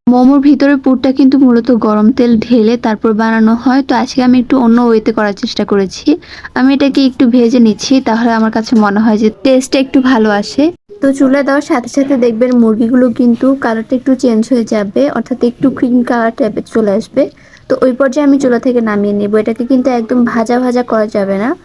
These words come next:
তো এইদিকে কিন্তু আমাদের ডোটাও আগের তুলনায় অনেক বেশি সফট হয়ে গিয়েছে। তো এখন এটাকে হালকা একটু মথে নিচ্ছি। তারপর একটা খালি জায়গার মধ্যে নিয়ে নিচ্ছি, উপর দিয়ে কিছুটা ময়দা ছিটিয়ে দিয়েছি। এখন এটাকে আমি রুটি বানিয়ে নিব, একটা পাতলা রুটি বানিয়ে নিব। রুটিটা কিন্তু অনেক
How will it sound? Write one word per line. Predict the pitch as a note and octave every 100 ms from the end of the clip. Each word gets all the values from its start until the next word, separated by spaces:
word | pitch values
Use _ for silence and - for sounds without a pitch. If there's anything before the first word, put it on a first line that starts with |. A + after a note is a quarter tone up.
| - -
তো | A#3 C4+
এইদিকে | B3 C4+ C#4+
কিন্তু | D4 C#4+ D4
আমাদের | C#4 C4+ C#4+
ডোটাও | C4 A3+ B3+ B3 A#3
আগের | B3 A#3+
তুলনায় | C#4 C4 C4 B3+
অনেক | A3 G#3+
বেশি | A#3 B3 A#3+
সফট | G#3 G#3+ -
হয়ে | G#3+
গিয়েছে। | A3 G3+ G#3+ C#4
তো | C#4 A3+ A3
এখন | A#3+ C#4
এটাকে | C4+ C4+ D4
হালকা | C#4+ B3 B3+
একটু | B3 C4
মথে | A#3 A#3 C4+
নিচ্ছি। | G#3+ - - C4 D4+ - - -
তারপর | B3+ B3 C#4
একটা | C#4 C#4
খালি | C#4+ B3 C4+
জায়গার | C4 C4+ C4
মধ্যে | C4 C4+ C#4
নিয়ে | A#3+ A#3
নিচ্ছি, | A#3+ A#3 - C4
উপর | A#3+ B3+
দিয়ে | A#3+ C#4
কিছুটা | C4+ - C#4+ B3+
ময়দা | A3 G#3 A#3
ছিটিয়ে | C4+ A#3+ G#3+
দিয়েছি। | G#3 G3 - C#4 - - - - A#3
এখন | C4 D4
এটাকে | D4 D4 D4
আমি | C#4+
রুটি | C4 A#3+ B3
বানিয়ে | A#3 G#3+ G#3+ G#3
নিব, | G#3 C4 D#4+ - - -
একটা | A3+ B3+ C4+
পাতলা | B3+ B3+ D4+ D4
রুটি | C#4 C#4
বানিয়ে | B3+ A#3+ A3+ A3
নিব। | G#3+ C4 C#4
রুটিটা | A3+ A#3 C4+ C4+
কিন্তু | C4 C4+ C4+
অনেক | A3+ A3+